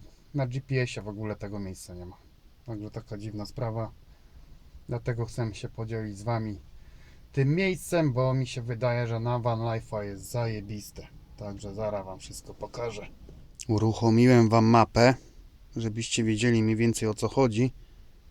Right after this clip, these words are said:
I patrzcie na to, ja jestem tu. Gdzie to jest? Gdzie ja jestem?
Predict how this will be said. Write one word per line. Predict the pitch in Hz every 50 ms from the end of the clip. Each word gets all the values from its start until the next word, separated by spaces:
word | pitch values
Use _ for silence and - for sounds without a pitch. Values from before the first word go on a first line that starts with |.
| - - - - - -
I | 120
patrzcie | - - 117 113 - - - - 120
na | 117 113 107 98
to, | - 107
ja | 101 104 107
jestem | 107 104 101 - - 110 104
tu. | 95 - 117 123 135 127 - - - - - - - - - - - - - - - -
Gdzie | - 107 98
to | - -
jest? | 92 92 90 - - - - - - - - - - - - - - - - - - - - - - - - _ - - - - - - - - - - - - - -
Gdzie | - 123
ja | 117 110
jestem? | 104 98 - - - - 101